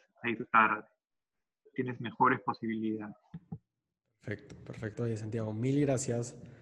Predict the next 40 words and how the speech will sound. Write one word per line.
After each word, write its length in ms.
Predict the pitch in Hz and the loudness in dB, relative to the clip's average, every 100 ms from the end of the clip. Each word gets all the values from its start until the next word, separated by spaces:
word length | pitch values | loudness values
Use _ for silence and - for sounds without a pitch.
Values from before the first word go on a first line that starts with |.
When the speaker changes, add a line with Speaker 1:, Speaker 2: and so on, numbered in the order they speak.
| - - | -20 -10
Speaker 2:
por 220 | 113 110 | -4 -2
haberte 360 | 104 110 113 120 | 0 0 0 0
podido 280 | 110 110 117 | 2 0 0
comunicar 420 | 117 104 110 110 | 0 -2 -4 -2
con 140 | 117 | -2
nosotros. 760 | 110 117 127 123 123 123 120 - | -2 2 2 2 2 0 -2 -6
Este, 320 | 104 - 107 | -8 -6 -6
yo 80 | 107 | -4
sé 100 | 113 | -2
que 120 | 120 | -2
te, 280 | - 104 - - - _ | 0 -2 -4 -14 -20 _
te 80 | 120 | 0
he 20 | |
agarrado 300 | 113 120 120 | 2 4 2
justo 640 | - 131 - - 123 113 104 | 0 -2 0 2 4 4 0
cuando 180 | 104 101 | -4 -6
estás, 340 | - 113 110 | -2 0 2
eh, 460 | 113 110 101 98 - _ _ - | 0 0 -2 -6 -12 _ _ -4
por 180 | 110 104 | -2 0
regresar 720 | 104 101 120 120 120 113 - | 0 0 2 4 2 0 -6
de 100 | 107 | -4
nuevo 440 | 113 117 117 117 110 | 0 2 2 2 0
a, 280 | 104 104 - - _ - | -6 -10 -14 -20 _ -6
a 100 | 104 | -6
Iquitos, 460 | - 151 143 113 | 0 0 2 0
a 80 | 104 | 0
seguir 240 | 98 101 107 | -4 -4 -4
con 100 | 110 | -4
la 80 | |
chamba 220 | 95 117 113 | -2 0 0
que 40 | |
estás 180 | - 110 | 0 -2
haciendo. 340 | 110 131 131 | 0 0 0
Te 80 | 131 | -2
lo 80 | 104 | -4
agradezco 320 | 107 104 127 | -4 -4 -2
muchísimo. 640 | 113 101 127 131 135 180 - - - - _ | -2 0 2 4 4 2 0 -14 -18 -20 _
Y, 460 | - 117 113 107 107 - - - | -4 0 0 0 -4 -8 -10 -8
y 180 | 113 110 | -4 0
bueno, 440 | 120 120 104 - | 2 2 0 -6